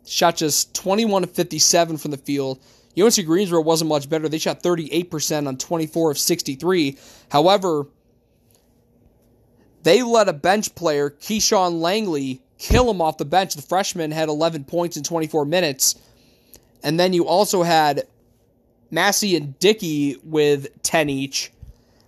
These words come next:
And it, it just was just disappointing to see Georgetown come out and just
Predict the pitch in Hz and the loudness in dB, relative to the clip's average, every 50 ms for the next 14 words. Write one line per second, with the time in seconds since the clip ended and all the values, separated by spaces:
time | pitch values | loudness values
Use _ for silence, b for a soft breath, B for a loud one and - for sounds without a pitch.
0 | _ _ _ _ _ - 156 160 165 170 160 135 - _ _ _ _ _ _ _ | _ _ _ _ _ -2 0 2 2 2 0 0 -4 _ _ _ _ _ _ _
1 | _ _ _ _ _ _ _ _ _ _ _ _ _ _ - 175 175 175 - - | _ _ _ _ _ _ _ _ _ _ _ _ _ _ -4 -2 -2 -2 -2 0
2 | - 175 170 160 - - - - - - _ _ _ _ _ _ _ _ _ _ | 2 4 4 4 2 0 -2 -6 -10 -16 _ _ _ _ _ _ _ _ _ _
3 | - 160 160 151 - - 202 214 208 - - 190 202 196 - 190 - - - 202 | -4 -4 -4 -2 2 4 4 4 4 0 -2 -2 -2 0 -2 -4 -6 -6 -6 -4
4 | 202 220 214 185 160 151 - 156 147 - 180 165 143 - 170 190 202 180 - 196 | -2 -2 -2 -2 -2 -4 -4 -6 -4 -4 -4 -2 0 2 2 2 2 0 -2 -2
5 | 175 165 160 156 147 - - 180 170 165 170 190 190 147 151 156 156 147 156 160 | 0 0 0 -2 -4 -4 -4 -4 -2 0 2 2 0 0 0 -4 -4 -2 0 0
6 | 151 - - | 0 0 -2